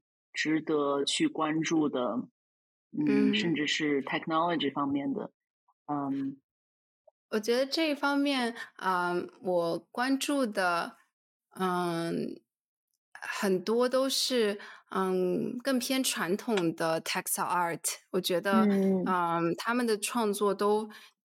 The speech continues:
Speaker 2: 呃，有自己的一套体系。然后很多，尤其是北，北美这边的 textile art 的教育上面有一个奠基人是 Annie Arbus。然后，嗯，所以她本身，她自己的作品，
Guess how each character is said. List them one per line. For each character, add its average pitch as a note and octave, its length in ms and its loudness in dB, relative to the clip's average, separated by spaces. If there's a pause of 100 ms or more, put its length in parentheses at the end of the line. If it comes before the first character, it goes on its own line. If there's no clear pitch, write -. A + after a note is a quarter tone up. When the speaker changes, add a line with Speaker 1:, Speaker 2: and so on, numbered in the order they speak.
(100)
Speaker 2:
呃， F3 320 0
有 F3 160 2
自 A#3+ 180 -6
己 G#3+ 100 -4
的 F3+ 80 2
一 E3+ 80 2
套 F#3+ 200 -4
体 F3 240 -2
系。 - 380 0
然 D#3+ 140 -4
后 G3+ 400 -2 (300)
很 F#3 240 0
多， A#3+ 240 2
尤 A#3+ 80 2
其 A#3+ 80 -2
是 D#4 100 2
北， G3+ 240 0 (400)
北 G3 160 0
美 A#3+ 200 2
这 G3+ 160 2
边 G3 260 2
的 E3+ 360 0
textile - 340 -6
art G3+ 400 -2
的 D#3 260 0
教 C4+ 320 0
育 F#3 160 2
上 F#3+ 180 0
面 E3+ 220 2
有 D3+ 160 0
一 - 20 -2
个 D#3+ 120 0
奠 F#3+ 200 2
基 F3+ 160 -2
人 F3 220 2
是 F3+ 220 0
Annie F#3+ 420 0
Arbus。 - 720 -2 (360)
然 E3 200 -2
后， F3 500 0 (320)
嗯， E3 680 0 (160)
所 - 220 -2
以 F#3+ 120 4
她 B3+ 400 -2
本 - 240 -8
身， - 240 -2
她 C4 140 -2
自 C4 180 -2
己 F3+ 140 0
的 E3 100 0
作 G3 240 2
品， F#3+ 420 -2